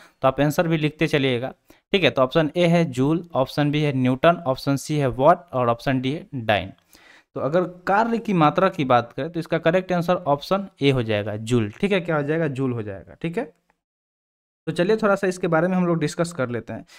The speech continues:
कि देखिए क्या होता है कि अगर हम किसी वस्तु पर बल लगाते हैं, ठीक है, तो उसका बल यानी कि कार्य करते हैं, ठीक है, तभी तो कोई कार्य होता है जब हम उस पर बल लगाते हैं। तो उसको हम लोग क्या बोलते हैं? उसको जब विस्थापित करते हैं तभी कार्य होता है। मान लीजिए कि कोई यहाँ पे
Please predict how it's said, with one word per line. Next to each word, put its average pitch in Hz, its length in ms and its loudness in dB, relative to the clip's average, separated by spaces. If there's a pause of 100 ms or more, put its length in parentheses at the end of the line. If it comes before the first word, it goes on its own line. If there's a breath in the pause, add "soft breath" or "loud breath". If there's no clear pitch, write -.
(120)
कि 151 60 -2
देखिए 127 300 -6
क्या 196 160 -2
होता 196 180 0
है 202 60 -4
कि - 100 -14
अगर 185 220 0
हम 170 120 -4
किसी 185 280 -6
वस्तु 175 380 0
पर 135 240 -6 (380 soft breath)
बल 185 180 4
लगाते 175 420 2
हैं, 143 220 0
ठीक 214 160 -6
है, 117 100 -4
तो - 180 -8
उसका 165 320 -2 (220)
बल 165 220 4
यानी 151 240 0
कि 170 120 -6
कार्य 170 300 2
करते 127 300 -2
हैं, 123 100 -4
ठीक 165 140 -4
है, 143 60 -2
तभी 160 240 0
तो 180 120 -2
कोई 175 160 -2
कार्य 160 260 0
होता 127 160 -2
है 127 60 -6
जब 143 100 -2
हम 151 80 0
उस 151 140 -2
पर 156 80 0
बल 135 160 2
लगाते 117 400 -4
हैं। 117 120 -12
तो 147 160 -8
उसको 151 200 -4
हम 170 120 0
लोग 175 120 -2
क्या 180 140 -2
बोलते 175 260 -2
हैं? 247 100 -6 (1200 soft breath)
उसको 170 200 -4
जब 175 200 2
विस्थापित 175 500 2
करते 147 280 -2
हैं 120 100 -8
तभी 151 240 -2
कार्य 143 280 0
होता 117 200 -6
है। 123 60 -4
मान 147 120 0
लीजिए 160 200 -2
कि 165 100 -8
कोई 165 200 -2
यहाँ 156 180 0
पे 151 140 -6